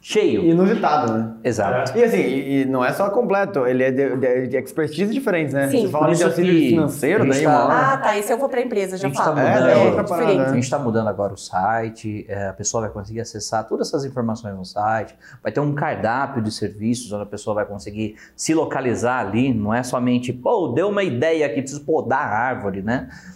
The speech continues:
Speaker 1: Não, ele vai ter um cardápio ali onde ele vai conseguir, é, ver o que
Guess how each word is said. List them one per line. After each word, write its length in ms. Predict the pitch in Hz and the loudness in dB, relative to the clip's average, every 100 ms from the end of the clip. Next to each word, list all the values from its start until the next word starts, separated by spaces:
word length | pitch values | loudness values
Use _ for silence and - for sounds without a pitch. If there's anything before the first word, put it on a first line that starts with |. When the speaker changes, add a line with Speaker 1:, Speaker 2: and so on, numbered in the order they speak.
| - | -6
Speaker 1:
Não, 440 | 127 139 117 95 95 | -2 0 0 -4 -4
ele 160 | 110 | -2
vai 180 | 113 127 | 0 -2
ter 80 | 156 | -2
um 60 | |
cardápio 600 | 165 190 135 117 120 120 113 | -2 -2 -2 0 0 0 0
ali 120 | 107 | 0
onde 140 | 120 | 0
ele 80 | 147 | 0
vai 140 | 156 | -2
conseguir, 920 | 151 160 - 175 117 117 160 143 - - _ | -2 -4 -4 -4 -4 -2 0 0 -4 -14 _
é, 500 | - 101 107 104 104 | -6 -2 -2 0 -2
ver 200 | 101 117 | 0 0
o 80 | 147 | 0
que 460 | 147 147 147 151 123 | 0 0 2 0 -2